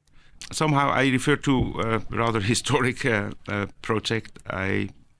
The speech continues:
published in two thousand and four, which is called The Face of Human Rights, where I tried to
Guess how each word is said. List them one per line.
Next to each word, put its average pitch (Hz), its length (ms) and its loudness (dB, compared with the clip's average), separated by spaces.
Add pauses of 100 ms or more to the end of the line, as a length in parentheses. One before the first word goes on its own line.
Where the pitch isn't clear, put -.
(200)
published 104 500 -4
in 92 200 0
two 104 160 -6
thousand 95 340 -2
and 85 100 -4
four, 104 380 -2 (680)
which 98 220 -8
is 90 80 -4
called 98 300 -2
The 92 80 -6
Face 95 280 -2
of 104 120 -2
Human 95 280 2
Rights, 87 520 -2 (800)
where 107 200 2
I 107 40 2
tried 113 520 0
to 104 400 2